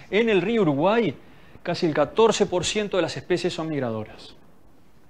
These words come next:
¿Tá? No de la cantidad de peces, de las especies de peces son migradoras. ¿Tá? <clears throat> En el Paraná, Paraguay, casi el treinta por ciento de las especies son migradoras. Y en el Amazonas,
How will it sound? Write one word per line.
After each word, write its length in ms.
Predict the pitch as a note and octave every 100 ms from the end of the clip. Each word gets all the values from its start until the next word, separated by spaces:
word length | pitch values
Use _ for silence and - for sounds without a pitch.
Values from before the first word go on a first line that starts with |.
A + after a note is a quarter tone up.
| - - -
¿Tá? 160 | D#3+ G#3
No 120 | G3
de 80 | A#3+
la 80 |
cantidad 280 | G3 D#3+ E3+
de 60 | F#3
peces, 260 | D3+ C#3
de 80 | A#2+
las 180 | B2+ A#2
especies 480 | A#2+ F#3 G3 - A#2+
de 80 | A#2+
peces 300 | B2+ A2+ A2+
son 120 | A2+
migradoras. 420 | A2 G#2 G2+ - - - - -
¿Tá? 220 | D3 G3+ A#3 - - - - - - - - -
<clears throat> 560 | - G#3 G#3 F#3+ E3+ B2+ - - - -
En 120 | D#3
el 120 | E3+
Paraná, 380 | E3 E3+ F3 B3
Paraguay, 640 | A3 E3+ E3+ G#3 B3 A3 C3+
casi 240 | F#3+ -
el 160 | E3 C3
treinta 400 | - C4 G#3 D3
por 140 | C3
ciento 280 | A#2+ D3+ C#3
de 40 | A#2+
las 120 | G#2+
especies 360 | - B2 A2+
son 100 | A#2
migradoras. 460 | A2 A2 G#2 G2+ G2+ - - - - - - - - - - - -
Y 120 | D#3 E3
en 80 |
el 160 | F3+ G#3+
Amazonas, 1040 | D#4 D4+ B3+ - E4 D4+ A#3+ C#4 C#4 -